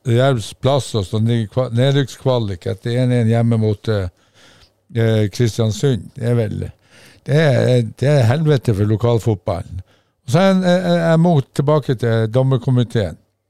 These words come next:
Altså, er det nødvendig å sette opp en lokal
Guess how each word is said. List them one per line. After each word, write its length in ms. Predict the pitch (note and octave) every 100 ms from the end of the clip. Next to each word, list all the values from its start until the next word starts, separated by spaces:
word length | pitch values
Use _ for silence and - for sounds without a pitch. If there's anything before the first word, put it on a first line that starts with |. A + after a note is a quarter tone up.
| _ _ _ _ _ _ _ -
Altså, 200 | C#3 C#3+ - _ -
er 200 | F#3 E3+
det 80 |
nødvendig 720 | C3 B2+ A2+ A2 A#2 A2+ F2+ C#2 - _ _ _ _ _
å 40 | -
sette 380 | - C3+ - -
opp 320 | - C#3 _ A#2+
en 80 | A2
lokal 580 | A2 - - C3 A2+